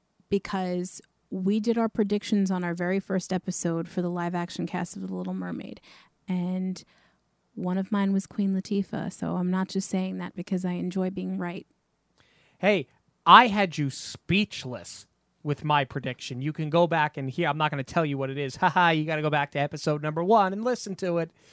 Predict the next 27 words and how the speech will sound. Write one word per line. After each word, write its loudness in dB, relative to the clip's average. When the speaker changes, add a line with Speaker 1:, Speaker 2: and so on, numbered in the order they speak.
Speaker 2:
Um, 2
I 6
thought 4
I 6
hit 0
my 2
cast -2
Speaker 1:
No, 10
Speaker 2:
out 8
of 6
Speaker 1:
you 6
Speaker 2:
the 4
Speaker 1:
did. 2
Speaker 2:
park, 0
too. 0
Speaker 1:
You 4
did. -2
You -6
did. -12
Speaker 2:
And -2
I 6
could 4
not 6
have -2
been 2
more 6
wrong. -6